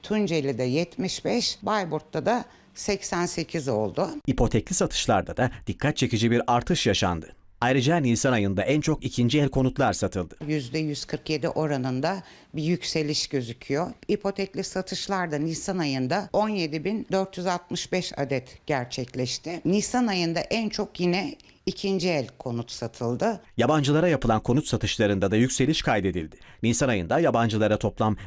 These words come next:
Speaker 2: bin dört yüz kırk konut satıldı.
Speaker 1: Yabancı satışları çok kötü gidiyordu. Nisan ayında biraz daha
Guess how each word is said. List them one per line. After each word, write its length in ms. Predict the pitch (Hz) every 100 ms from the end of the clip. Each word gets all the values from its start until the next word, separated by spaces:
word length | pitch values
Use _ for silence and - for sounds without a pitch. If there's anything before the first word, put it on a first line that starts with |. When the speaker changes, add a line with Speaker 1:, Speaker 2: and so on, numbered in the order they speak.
| -
Speaker 2:
bin 140 | 117
dört 200 | 120 110
yüz 100 | 117
kırk 220 | - 175 -
konut 260 | 151 170
satıldı. 380 | - 113 85 - -
Speaker 1:
Yabancı 420 | 165 175 180 185 180
satışları 720 | - 170 - - 180 175 - -
çok 220 | 185 -
kötü 240 | 170 -
gidiyordu. 680 | 180 127 127 117 156 202 190 - - -
Nisan 400 | 190 202 - 190
ayında 380 | 170 156 156 175
biraz 360 | 175 165 151 139
daha 300 | 151 156